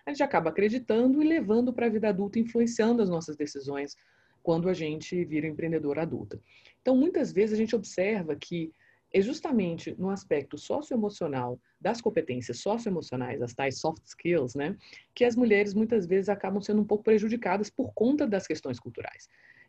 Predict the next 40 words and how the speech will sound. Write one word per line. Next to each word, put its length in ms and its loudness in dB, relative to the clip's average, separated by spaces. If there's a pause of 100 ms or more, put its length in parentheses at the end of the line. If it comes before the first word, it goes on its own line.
É, 300 2 (120)
empreendedores, 680 4
homens 360 2
e 40 2
mulheres, 400 0
precisam 400 0
tomar 280 0
a 20 -2
dianteira, 580 2
precisam 400 -6
se 120 -14
colocar 420 -4
na 80 -2
vida, 420 -4
precisam 400 -4
defender 400 -2
ideia, 360 2
precisam 260 -4
fazer 240 2
rede 380 2
de 80 -4
relacionamento. 640 -4 (540)
Costumo 260 0
brincar, 480 2
né, 180 0
quando, 380 -4 (160)
como 160 0
que 80 4
as 80 4
mulheres 480 4
muitas 260 -2
vezes 220 -2
acabam 300 -4
se 100 -16
comportando 540 -4
num 240 -6
happy 240 -2
hour 160 2
de 100 -6
trabalho. 540 0